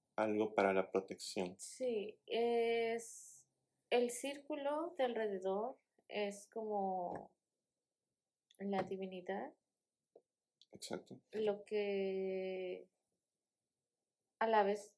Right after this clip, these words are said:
Speaker 2: divide, pero asimismo como que deja abierto el canal, ¿no? Con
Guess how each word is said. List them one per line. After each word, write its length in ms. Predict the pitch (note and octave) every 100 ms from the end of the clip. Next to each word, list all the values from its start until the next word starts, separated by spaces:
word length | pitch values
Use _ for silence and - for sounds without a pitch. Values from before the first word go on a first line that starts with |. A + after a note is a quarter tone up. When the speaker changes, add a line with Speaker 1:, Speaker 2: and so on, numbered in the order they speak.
| -
Speaker 2:
divide, 640 | B3+ B3 B3+ B3 B3 D4 _ _ _ _ _ _
pero 220 | G#3+ G#3+ G3+
asimismo 1120 | G3+ - G3+ G3+ G#3+ A#3 - A3+ A#3 D4+ F4 _ _
como 340 | A3 G#3 G3+ -
que 580 | G#3 G3 F#3+ G3 - - _ _ _ _ _ _ _ _ _ -
deja 280 | G#3+ - A3
abierto 400 | G#3+ G#3 G#3 A3
el 120 | G#3+
canal, 460 | G#3 F#3 F3+ F3 F3+
¿no? 180 | F#3 F3+
Con 400 | - F#3 F#3+ -